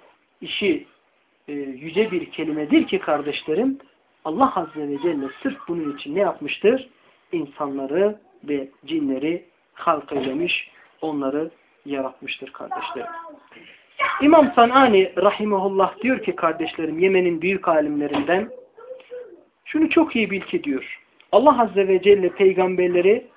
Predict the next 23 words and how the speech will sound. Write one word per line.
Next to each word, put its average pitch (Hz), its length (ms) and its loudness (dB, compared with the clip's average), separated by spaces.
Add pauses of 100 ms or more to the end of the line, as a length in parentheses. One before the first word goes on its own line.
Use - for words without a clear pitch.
(380)
öncesinden 214 800 4 (480)
sonrasında, 147 800 0 (1040)
yani 170 260 6 (120)
ilkiyle 220 560 0
sonuyla 214 720 4 (460)
yalnız 208 580 4
ve 180 100 4
yalnız 170 500 2 (580)
Allah 233 420 6
Azze 185 300 4
ve 185 160 6
Celle'yi 175 520 4
birlemelerini 185 720 0
insanlara 175 640 -4
at-, 185 240 -2
anlatmaları 175 640 -4
için 165 260 -8
ne 196 40 2
yapılmıştır? 170 640 -4 (360)
Sırf 233 180 2 (600)
bunun 165 220 -2
için 143 280 -8
gönderilmiştir. 127 960 -10